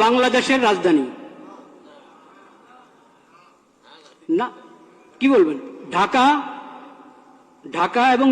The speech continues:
দিল্লি বাংলাদেশের রাজধানী, দিল্লি এবং ঢাকা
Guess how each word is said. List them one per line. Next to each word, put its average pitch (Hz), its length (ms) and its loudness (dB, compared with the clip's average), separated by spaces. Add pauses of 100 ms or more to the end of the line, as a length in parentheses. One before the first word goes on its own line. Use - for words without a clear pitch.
দিল্লি 202 300 0 (540)
বাংলাদেশের 214 560 2
রাজধানী, 151 360 0 (3750)
দিল্লি 277 400 6 (920)
এবং 262 140 2 (140)
ঢাকা 247 240 0